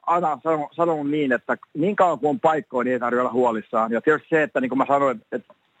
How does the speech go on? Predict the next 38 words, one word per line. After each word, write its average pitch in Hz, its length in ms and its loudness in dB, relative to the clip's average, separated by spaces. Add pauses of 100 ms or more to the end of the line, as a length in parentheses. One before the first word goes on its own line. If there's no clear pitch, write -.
että 135 160 -2
mulla 151 160 4
oli 147 100 0
onni 151 260 -2
pelata 143 340 0
huippujätkien 135 760 -2
kanssa 117 360 -2
ja 113 80 0
tota, 113 440 0
ja, 113 160 2
ja, 117 200 0 (600)
ja 117 160 0 (1000)
varmasti 139 380 2
teki 135 300 0
mun 131 380 0
pelistä 139 460 0
ja 120 80 0
musta 123 320 -2
itsestä 113 360 0 (260)
niin 131 120 -4
kuin 107 100 -6
sata 127 260 2
kertaa 117 320 0
paremman, 123 420 0
mitä 117 160 0
mä 120 120 2
oikeasti 123 580 0
olin. 101 280 -4 (560)
Mutta 123 280 2
tota, 127 320 0
tietysti 135 320 0
yritin 151 380 0
itse 156 200 2
olla 135 240 -2
samanlainen 143 460 0
muille, 139 280 -2
mutta 117 280 -4
tota, 123 340 2